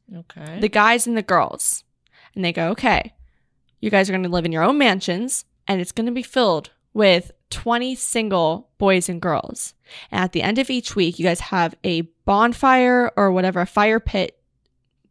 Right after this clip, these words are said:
Speaker 2: thing. You don't come together, but the girls go to the fire pit and the guys go
Speaker 1: And then they
Speaker 2: separately.
Speaker 1: burn their significant other.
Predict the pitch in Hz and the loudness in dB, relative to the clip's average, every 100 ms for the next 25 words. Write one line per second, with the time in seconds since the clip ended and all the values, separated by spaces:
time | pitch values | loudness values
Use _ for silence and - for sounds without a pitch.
0 | _ - 185 160 196 214 247 247 254 226 | _ -2 0 0 -2 0 0 0 -4 0
1 | 214 180 170 - 196 214 208 202 208 190 | 2 2 0 -2 -2 2 0 2 0 0
2 | 190 196 185 180 185 185 170 226 220 220 | -2 0 2 0 0 -4 0 0 0 2
3 | 214 202 185 180 180 165 208 190 170 170 | 2 2 2 -4 -2 2 2 2 0 -4
4 | 175 151 160 156 151 147 139 127 147 | -6 -10 -10 -10 -10 -10 -10 -12 -12